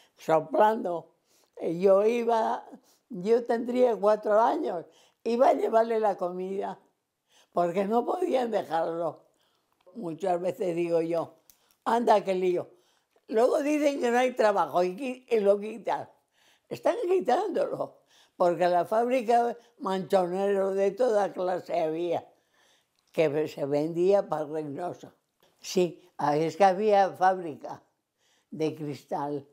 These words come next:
y mina de carbón, que la mina la han tenido que parar, porque si no, echaba abajo al pueblo.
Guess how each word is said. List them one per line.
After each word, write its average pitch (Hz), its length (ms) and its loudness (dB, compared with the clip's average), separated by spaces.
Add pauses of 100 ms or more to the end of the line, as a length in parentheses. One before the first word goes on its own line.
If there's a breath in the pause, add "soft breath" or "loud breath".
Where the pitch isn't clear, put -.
(460 soft breath)
y 175 260 0
mina 226 400 2
de 170 180 0
carbón, 147 600 -2 (1700 soft breath)
que 156 140 -2
la 143 200 0
mina 190 360 -2
la 190 140 0
han 185 160 -6
tenido 175 520 0
que 147 160 -4
parar, 143 560 -2 (520 soft breath)
porque 160 440 -2
si 165 200 -6
no, 208 500 -2
echaba 170 460 0
abajo 170 360 -4
al 147 160 -6
pueblo. 160 540 -6